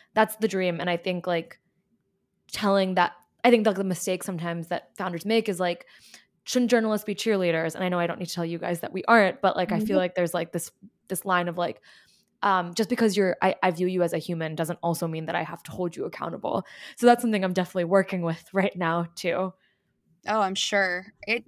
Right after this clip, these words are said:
Speaker 2: that's, yeah, it's interesting. I, I think this is where I struggle with being a P R person is, like,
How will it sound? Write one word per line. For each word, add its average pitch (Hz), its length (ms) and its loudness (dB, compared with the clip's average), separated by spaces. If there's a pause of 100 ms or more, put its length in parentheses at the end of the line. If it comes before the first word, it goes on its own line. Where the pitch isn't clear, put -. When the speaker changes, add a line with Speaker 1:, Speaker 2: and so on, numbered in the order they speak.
Speaker 2:
that's, - 560 -10
yeah, 196 240 0
it's 202 160 -8
interesting. 185 600 -10
I, 202 360 -4
I 214 60 -2
think 214 200 -4
this 240 160 -4
is 214 140 -4
where 196 120 0
I 185 80 0
struggle 180 480 -4
with 170 240 -8 (120)
being 175 240 -4
a 160 40 -8
P 170 160 -10
R 156 100 -2
person 165 440 -10
is, 160 200 -12
like, 185 320 -10